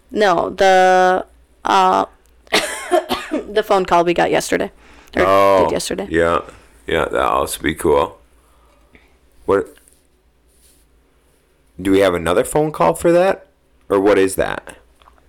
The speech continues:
Speaker 1: That's done. Like,
Speaker 2: We're just done. It's done?
Speaker 1: It's done.
Speaker 2: It's done.
Speaker 1: She'll call me if she n-, needs any more answers.
Speaker 2: Cool. Cool.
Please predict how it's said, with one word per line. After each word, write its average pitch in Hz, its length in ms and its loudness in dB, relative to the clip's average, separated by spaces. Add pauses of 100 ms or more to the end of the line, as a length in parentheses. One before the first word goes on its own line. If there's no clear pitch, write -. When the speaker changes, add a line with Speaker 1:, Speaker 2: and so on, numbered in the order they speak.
(640)
Speaker 1:
That's 208 280 -4
done. 185 500 -2
Like, 185 300 -2
Speaker 2:
We're 95 140 0
just 87 180 -6
done. 60 300 -2 (100)
It's - 160 -12
done? 123 340 0
Speaker 1:
It's 208 180 -2
done. 175 340 0
Speaker 2:
It's - 120 -10
done. - 240 -4 (200)
Speaker 1:
She'll 220 420 2 (480)
call 196 300 2
me 269 320 4
if 214 140 -2
she - 140 0
n-, 202 340 0 (100)
needs 190 280 0
any 180 200 0
more 180 360 -2 (120)
answers. - 540 -8
Speaker 2:
Cool. 156 500 0 (720)
Cool. 127 480 0